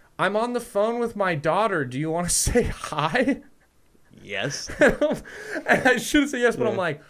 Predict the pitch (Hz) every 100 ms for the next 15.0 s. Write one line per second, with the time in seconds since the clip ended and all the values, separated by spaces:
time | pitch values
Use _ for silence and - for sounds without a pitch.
0 | - - 156 170 180 202 247 233 - 214
1 | 180 160 139 110 - 107 117 214 - -
2 | - - - 160 165 160 156 - - -
3 | - - 185 147 - _ _ - - -
4 | 190 175 165 147 185 185 170 143 - 151
5 | 196 247 233 190 180 - 170 208 226 220
6 | - - - 151 214 - - 170 139 113
7 | 110 - - 160 - 247 240 - 247 214
8 | 185 160 170 151 131 117 110 - 117 110
9 | 131 156 - - - 113 127 139 127 92
10 | - 95 98 110 131 147 - - - 147
11 | - 135 143 147 139 - - - 135 -
12 | 156 165 165 180 190 196 208 113 - 98
13 | 92 - 107 - 170 143 180 - 156 180
14 | 233 185 147 165 - 185 185 160 143